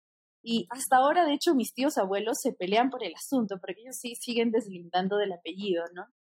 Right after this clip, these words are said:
Pero felizmente no son muy activos en, en redes, porque si no, hace rato que <laughs> me hubieran encontrado.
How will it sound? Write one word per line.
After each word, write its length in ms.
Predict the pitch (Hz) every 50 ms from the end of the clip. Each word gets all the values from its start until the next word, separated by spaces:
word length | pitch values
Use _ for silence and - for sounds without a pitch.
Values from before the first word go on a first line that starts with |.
| _ _ _
Pero 140 | 214 226
felizmente 420 | 214 226 262 311 320 320 330 330 349
no 100 | 285 247
son 200 | - 320 294 277
muy 140 | 285 285 262
activos 360 | 240 - - 269 269 269 269
en, 140 | 220 180 175 -
en 100 | 196 202
redes, 320 | 190 208 240 254 233 226 226
porque 220 | - 214 - -
si 140 | 202 - 202
no, 140 | 196 208 208
hace 180 | 208 226 220 226
rato 280 | 208 208 208 208 220 214
que 240 | 196 202 226 - - _ _ _ _ _
<laughs> 1160 | - 480 - - _ - 392 - - 381 370 - - - 554 539 508 - - - - _ _ -
me 160 | 320 294 262
hubieran 260 | 254 269 294 311 277
encontrado. 680 | 277 277 277 - 285 214 196 - - 247 220 208 - -